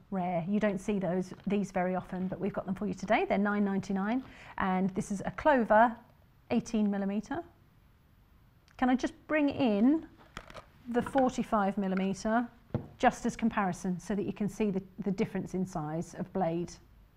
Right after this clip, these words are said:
It's very small, but, um, it's just like the other Clover, um, products that we have. Um,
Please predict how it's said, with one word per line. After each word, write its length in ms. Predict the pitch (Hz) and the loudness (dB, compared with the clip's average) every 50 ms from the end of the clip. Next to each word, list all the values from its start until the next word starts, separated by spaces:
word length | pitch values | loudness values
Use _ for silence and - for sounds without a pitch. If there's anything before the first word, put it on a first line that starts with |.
| - - - - - - - - - - - - - | -20 -20 -20 -20 -20 -20 -20 -20 -20 -20 -20 -12 -8
It's 280 | 240 214 220 - - 208 - - | -6 -6 -6 -6 -10 -4 2 4
very 260 | 330 330 330 320 302 | 4 4 4 4 0
small, 760 | 320 - - 196 180 180 180 180 180 180 180 185 190 180 170 - - - - _ _ - - - - - - - - - - - - - - - - - - - - - - - - | -2 0 0 0 2 2 0 0 0 0 0 0 0 -2 -4 -8 -14 -20 -20 _ _ -20 -20 -20 -20 -20 -20 -20 -20 -20 -20 -20 -20 -20 -20 -20 -20 -20 -20 -20 -20 -20 -20 -2 6
but, 320 | - 302 269 - - - - - - - - - - | 10 10 10 10 8 0 -16 -20 -20 -20 -10 -2 2
um, 240 | 233 233 226 226 - - | 4 4 4 4 2 -2
it's 140 | - - - | -4 -2 2
just 240 | - 302 - - | 2 2 4 6
like 200 | 302 269 254 - | 6 4 4 4
the 100 | - 247 | 4 6
other 140 | 233 233 226 | 6 6 6
Clover, 600 | 226 - 254 247 233 233 208 226 214 208 208 - - - - | 4 2 4 4 4 6 6 8 6 6 6 2 -2 -4 -2
um, 180 | 214 214 208 208 | 0 2 2 2
products 320 | - 240 202 - - - | 2 0 -2 -2 -2 -6
that 120 | - - - | -10 -6 -4
we 80 | 196 | -2
have. 320 | - 202 262 262 269 269 269 - - - - - - - - - - - - - | 0 2 4 4 4 4 2 -2 -14 -20 -20 -20 -20 -20 -20 -20 -20 -14 -8 -4
Um, 420 | 208 202 202 202 208 208 190 - | -4 -2 0 0 0 0 0 -4